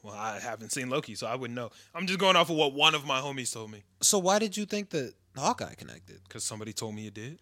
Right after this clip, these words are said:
Speaker 2: Yeah, but, like, when you watched it, you didn't see anything like, "Oh, I s-," like, uh,
Speaker 1: No, he was wrong. Like,
Speaker 2: Oh,
Speaker 1: when I
Speaker 2: okay.
Speaker 1: watched it, I was like,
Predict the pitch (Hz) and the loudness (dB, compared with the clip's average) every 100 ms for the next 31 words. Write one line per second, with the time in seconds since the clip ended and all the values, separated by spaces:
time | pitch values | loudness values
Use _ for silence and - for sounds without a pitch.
0 | - 208 202 156 147 147 165 160 147 196 | -2 6 6 6 2 2 4 4 6 6
1 | 139 123 143 143 127 - 151 147 147 131 | 4 -2 -2 -4 -4 -2 0 -2 -2 -2
2 | 131 175 285 254 147 156 - - - - | 2 8 10 10 8 6 2 0 -16 -16
3 | 139 180 82 76 110 - 240 - 185 139 | -16 -16 -18 -18 -12 0 2 2 0 0
4 | 160 240 101 92 113 143 156 101 175 175 | 2 2 0 -12 -4 2 4 4 6 6
5 | 160 220 466 247 165 185 170 165 | 8 6 12 12 12 12 12 10